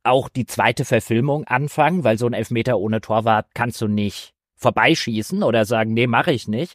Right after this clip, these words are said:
Ähm, und ich war sehr gespannt, weil ich mein, da hast du halt eine extrem hohe Messlatte, ja. Wie gesagt, die Szene kann man sich aus der ersten Verfilmung sehr schön bei YouTube nochmal,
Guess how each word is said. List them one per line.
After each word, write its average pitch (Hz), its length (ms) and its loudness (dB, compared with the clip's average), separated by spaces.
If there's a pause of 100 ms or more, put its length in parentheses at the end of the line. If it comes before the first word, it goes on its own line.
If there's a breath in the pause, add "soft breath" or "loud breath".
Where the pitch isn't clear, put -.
(640 loud breath)
Ähm, 131 400 4 (260)
und 156 120 4
ich 151 100 4
war 143 140 4
sehr 147 240 4
gespannt, 156 360 0
weil 139 140 0
ich 123 80 -6
mein, 127 160 -4
da 139 200 0
hast 165 200 0
du 147 80 -2
halt 135 160 -2
eine 131 240 -4
extrem 180 840 2
hohe 156 280 2
Messlatte, 135 880 -2
ja. 139 260 4
Wie 123 220 -6
gesagt, 131 260 0
die 131 60 -4
Szene 160 380 2
kann 147 140 2
man 139 140 0
sich 139 160 -4
aus 120 100 0
der 131 120 0
ersten 123 240 -2
Verfilmung 131 400 0
sehr 127 180 2
schön 143 220 0
bei 131 80 4
YouTube 123 420 -2
nochmal, 95 380 -2